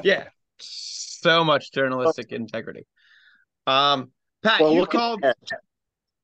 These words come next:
Speaker 2: Oh,
Speaker 1: Oh,
Speaker 2: sorry,
Speaker 1: sorry.
Speaker 2: go ahead. No, I don't wanna
Speaker 1: Pat
Speaker 2: steal your th- <laughs>
Speaker 1: Pat, you, you called the game this weekend, um, as a, like you said, journalistic integrity type of guy. Um, was there a point that, uh, you were kinda like,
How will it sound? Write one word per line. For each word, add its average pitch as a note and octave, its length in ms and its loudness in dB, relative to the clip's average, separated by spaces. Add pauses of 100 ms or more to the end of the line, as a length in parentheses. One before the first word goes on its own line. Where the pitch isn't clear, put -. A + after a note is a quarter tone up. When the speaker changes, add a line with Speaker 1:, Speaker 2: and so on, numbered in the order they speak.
Speaker 2:
Oh, A2+ 60 -4
Speaker 1:
Oh, D3+ 100 0
Speaker 2:
sorry, G2+ 180 -4
Speaker 1:
sorry. - 20 0
Speaker 2:
go B2+ 120 2
ahead. G2+ 120 -6 (460)
No, A#2 100 0
I G#2+ 60 4
don't A2 140 0
wanna A2 120 -6
Speaker 1:
Pat G2 100 -4
Speaker 2:
steal G#2 180 -6
your G2+ 120 -4 (920)
th- - 140 -4
<laughs> - 0 -
Speaker 1:
Pat, F#3 340 -2
you, B3 220 -8 (100)
you A3+ 180 -4
called G3+ 340 2
the D#3+ 60 -8
game D3+ 260 0
this C3 180 -10
weekend, B2+ 560 -6
um, B2+ 420 0
as C#3+ 260 -4
a, D3 400 -2 (600)
like B2+ 120 -8
you B2 60 -16
said, D3 380 -6
journalistic D#3+ 640 -6
integrity C3+ 600 -6
type C3+ 240 -6
of A2+ 60 -14
guy. B2 320 -6 (440)
Um, C#3+ 460 2 (320)
was F3 160 -6
there A#3+ 160 2
a G#3 40 -2
point G#3+ 340 -6 (360)
that, E3 380 -4
uh, D#3 360 -2
you E3+ 240 -12
were F3+ 160 -4
kinda F3 320 -4
like, E3 340 -2